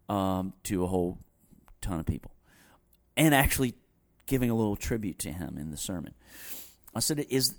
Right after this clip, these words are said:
is this the dumbest thing I've ever contemplated doing? I have a peace about it. It feels right. I'm a public person. I th-, I think some grief in public would probably be good for me. Well, please tell me."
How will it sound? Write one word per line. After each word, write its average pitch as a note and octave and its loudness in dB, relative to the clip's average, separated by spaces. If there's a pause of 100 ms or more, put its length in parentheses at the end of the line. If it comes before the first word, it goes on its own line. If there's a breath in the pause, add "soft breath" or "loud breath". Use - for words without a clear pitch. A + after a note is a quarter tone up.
is C#3 4
this F4+ 6
the F3+ 4
dumbest D3 2
thing C3+ 2
I've A2 2
ever A2 4
contemplated G2+ 0
doing? G#2 0
I G3 2
have G#3+ 2
a G2+ -4
peace - 2
about C2 -8
it. - -16
It B2 -4
feels C#3 -2
right. G2 0 (520 loud breath)
I'm D#3+ 0
a C3+ 2
public B2 4
person. G2+ 2
I G2+ -4
th-, - -2
I A2+ -2
think A#2+ -2
some A2 -2
grief F#2 -2
in E2+ -4
public - -2
would E2 -4 (140)
probably F#2 2 (220)
be F#2 -2
good D#2 -2
for - -4
me. D#3 -4 (1400 loud breath)
Well, D#3 2
please G3 4
tell D3 2
me." - -12